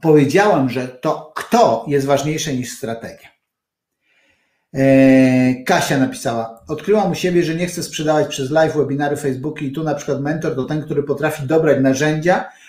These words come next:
pod własne indywidualne predyspozycje, by pomagał uporać się z blokadą, przekonaniem”.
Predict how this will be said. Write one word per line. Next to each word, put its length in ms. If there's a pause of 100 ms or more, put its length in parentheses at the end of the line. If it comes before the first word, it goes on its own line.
(140)
pod 160
własne 360
indywidualne 540
predyspozycje, 680
by 140
pomagał 560
uporać 360
się 80
z 60
blokadą, 480
przekonaniem”. 680